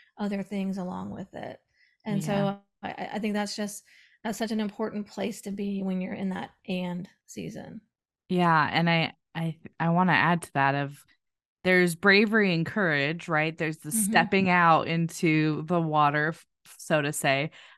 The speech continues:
Speaker 2: But then there's also wisdom and stewardship.
Speaker 1: Yes,
Speaker 2: <laughs>
Speaker 1: exactly. Yes, yes.
Speaker 2: They
Speaker 1: That's
Speaker 2: all
Speaker 1: another
Speaker 2: go
Speaker 1: kind of
Speaker 2: hand in
Speaker 1: rhythm
Speaker 2: hand.
Speaker 1: we all need to find. <laughs>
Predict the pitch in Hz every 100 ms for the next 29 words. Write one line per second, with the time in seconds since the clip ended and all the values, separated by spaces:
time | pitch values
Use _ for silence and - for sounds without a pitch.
0 | _ 202 202 247 277 285 220 196 226 -
1 | 185 151 175 214 190 151 151 147 - -
2 | 220 170 165 - - - - - 240 185
3 | 190 330 - 233 226 214 214 - 190 -
4 | 226 196 196 - 220 180 196 - - -
5 | - 220 196 214 214 220 220 226 226 226
6 | 214 202 202 143 202 - - 233 226 226
7 | 233 220 220 214 190 185 208 -